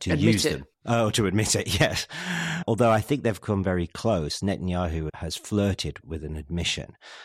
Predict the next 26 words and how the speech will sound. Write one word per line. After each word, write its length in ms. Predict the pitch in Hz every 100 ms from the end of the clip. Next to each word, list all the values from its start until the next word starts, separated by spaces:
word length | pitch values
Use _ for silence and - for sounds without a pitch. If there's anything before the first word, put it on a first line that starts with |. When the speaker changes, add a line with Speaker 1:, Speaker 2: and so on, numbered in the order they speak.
| -
Speaker 1:
So 120 | 113
that, 240 | 131 156
that 160 | - 139
is 140 | 135
the 80 | -
first 340 | - 160 151 -
one, 160 | 90
and 140 | 87 131
that 200 | 160 -
kind 180 | 127
of 60 | 113
formulates 480 | - 113 107 98 -
in 100 | 87
the 80 | 80
sixties. 760 | - 143 - - 82 71 - - - - -
Interestingly 600 | 165 170 160 131 110 95
enough, 360 | 92 123 85 - - - -
you 120 | 113
were 40 | 107
talking 320 | 120 113 104
about 380 | 98 92 90 -
their 200 | 92 92
reliance 600 | 92 92 98 92 80 -
on 100 | 92
Iran 540 | 87 82 104 101 85 78
for 280 | - 85